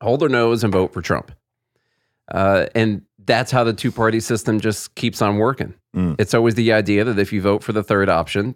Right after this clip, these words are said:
Speaker 1: that you're voting whoever it is that you don't want to win, that's the person that you're voting for. Oddly enough,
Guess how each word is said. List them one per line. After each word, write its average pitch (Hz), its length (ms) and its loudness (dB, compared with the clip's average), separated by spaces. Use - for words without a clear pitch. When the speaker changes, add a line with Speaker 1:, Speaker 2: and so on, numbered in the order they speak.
Speaker 1:
that 98 200 -2
you're 92 420 -2
voting 127 580 2
whoever 151 440 4
it 151 60 2
is 143 180 4
that 131 100 0
you 110 80 -4
don't 127 220 2
want 110 160 0
to 110 80 -2
win, 101 300 0
that's 104 240 2
the 104 80 -2
person 104 320 0
that 95 80 -2
you're 92 100 -2
voting 85 300 -2
for. - 280 -12
Oddly 107 300 2
enough, 101 340 -2